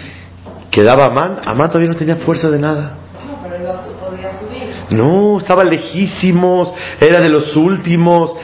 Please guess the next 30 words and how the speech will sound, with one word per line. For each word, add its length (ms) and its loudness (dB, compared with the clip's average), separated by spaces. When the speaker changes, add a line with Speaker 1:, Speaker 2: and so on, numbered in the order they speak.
Speaker 1:
El 180 4
rey 420 2
lo 120 6
había 200 4
levantado 1160 0
a 200 4
Amán. 340 0
Pero 180 6
si 160 4
aquí 220 4
se 100 2
hubiera 220 6
muerto, 720 0
no 260 4
lo 100 6
levanta. 560 0
Amán 340 6
era 160 6
un, 140 -2
un 380 2
ministro 420 2
cualquiera. 600 4
Y 160 2
si 140 2
se 140 4
levanta 480 4
otro, 200 0
que 60 -8
se 120 -4
levante. 380 -2